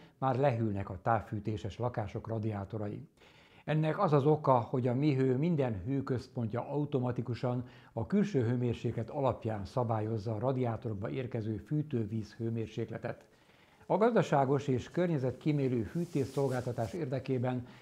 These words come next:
a melegebb órákban a radiátorokban keringtetett hűtővíz hőmérséklete csökken, viszont az éjszakai órákra, amikor a levegő lehűl, akkor a víz teljesen felmelegszik.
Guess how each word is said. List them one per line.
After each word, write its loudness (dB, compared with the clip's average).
a -4
melegebb 2
órákban 0
a -2
radiátorokban -2
keringtetett -2
hűtővíz -2
hőmérséklete -2
csökken, -2
viszont 0
az -2
éjszakai 0
órákra, 0
amikor -4
a -4
levegő -2
lehűl, 2
akkor 0
a 0
víz 0
teljesen 0
felmelegszik. -4